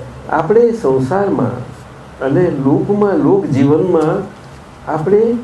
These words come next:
મોટા પુરુષ કે સંત પુરુષ કે એવા હોય ને, એવા જીવી ગયા, એનું ચરિત્ર એના પર બહુ હોય. એટલે બધા જ સંત પુરુષોના ચરિત્રમાં બહુ હોય. સ્વામિનારાયણમાં જો સહજાનંદ સ્વામી થઈ ગયા,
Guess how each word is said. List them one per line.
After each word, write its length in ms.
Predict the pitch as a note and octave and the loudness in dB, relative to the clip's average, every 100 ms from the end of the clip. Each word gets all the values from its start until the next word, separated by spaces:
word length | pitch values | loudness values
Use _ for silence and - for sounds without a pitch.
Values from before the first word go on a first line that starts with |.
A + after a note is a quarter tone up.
| - - - | -10 -18 -6
મોટા 320 | E3 F#3+ G3+ | -4 0 0
પુરુષ 400 | F#3+ F3+ F#3+ F#3 | 0 2 2 2
કે 140 | F#3+ E3 | 2 2
સંત 400 | D#3+ G3 A3 F#3 | 4 4 2 2
પુરુષ 300 | G3 F#3+ D3 | 4 4 2
કે 80 | |
એવા 320 | E3+ E3+ F3 E3+ | 2 4 4 2
હોય 160 | E3 | 2
ને, 320 | - - - - - - - - F3+ | 2 2 0 -4 -10 -18 -20 0 4
એવા 180 | A3+ B3+ | 6 4
જીવી 400 | G#3+ F#3+ B3+ C4 | 2 0 4 4
ગયા, 320 | F#3 D3+ C#3 - - - - | 4 2 -6 -12 -18 -8 -2
એનું 240 | E3+ D#3+ | 0 0
ચરિત્ર 500 | D#3+ F3+ G3+ D#3 B2+ B2 - - | 2 4 4 2 2 0 -6 0
એના 180 | D#3 E3 | 2 2
પર 160 | D#3+ | 0
બહુ 200 | C#3+ C3 | -2 -2
હોય. 140 | A#2+ - | -2 -4
એટલે 1080 | - - - - - - - - - - G3 | -10 -16 -20 -18 -18 -18 -20 -20 -14 -2 0
બધા 440 | G3 - A#3+ B3 | 0 4 4 4
જ 40 | A3 | 2
સંત 220 | F3+ G3 | -2 -2
પુરુષોના 440 | G3 F#3+ F#3+ G3 F3 | 0 0 2 0 2
ચરિત્રમાં 400 | D#3 F3 F3+ E3+ | 2 2 0 0
બહુ 220 | E3+ D#3 | 0 0
હોય. 320 | C#3 B2 - - - - - - - - - - - - | -2 -2 -8 -12 -16 -20 -20 -20 -20 -20 -20 -20 -20 -6
સ્વામિનારાયણમાં 840 | E3+ F3 B3 B3 A#3 G#3+ G3+ F#3+ | 0 2 4 4 4 4 2 2
જો 200 | F#3 G3+ | 2 2
સહજાનંદ 480 | F#3+ E3+ E3+ G3+ G3 | 2 2 4 6 4
સ્વામી 300 | F#3 F3+ F#3 | 2 2 2
થઈ 220 | D3 G3+ | 4 4
ગયા, 260 | E3+ B2 A2 | 4 4 0